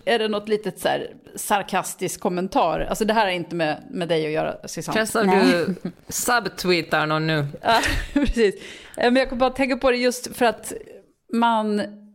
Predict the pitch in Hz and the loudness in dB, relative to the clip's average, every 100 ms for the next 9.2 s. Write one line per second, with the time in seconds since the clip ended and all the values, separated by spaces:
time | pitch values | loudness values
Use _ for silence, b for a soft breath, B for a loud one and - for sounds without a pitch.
0 | - - _ _ _ - _ _ - 220 | -20 -20 _ _ _ -20 _ _ -2 -2
1 | - 294 302 277 269 240 190 180 202 - | 0 2 2 2 2 2 0 0 -4 -2
2 | 180 226 - 190 180 175 175 170 - 180 | 0 0 0 0 0 0 -2 -4 -8 -4
3 | 190 - - 185 185 - 196 185 175 180 | -4 -4 -4 -2 -2 -2 -2 -2 -2 -2
4 | 180 - 233 202 220 226 170 170 165 180 | -4 0 0 2 2 2 2 0 0 0
5 | 170 160 165 151 - - 185 160 165 220 | -2 -2 -2 -4 -10 -2 0 0 -2 0
6 | 302 - - 151 180 233 202 226 - - | 0 0 -2 -2 0 0 0 -2 -6 -4
7 | 208 196 185 170 160 - 160 196 165 156 | -2 -2 -2 -2 -4 -6 -6 -2 -2 -2
8 | 151 151 - B B - 208 254 302 294 | -2 -4 -6 B B -4 2 4 2 0
9 | 151 147 | -4 -6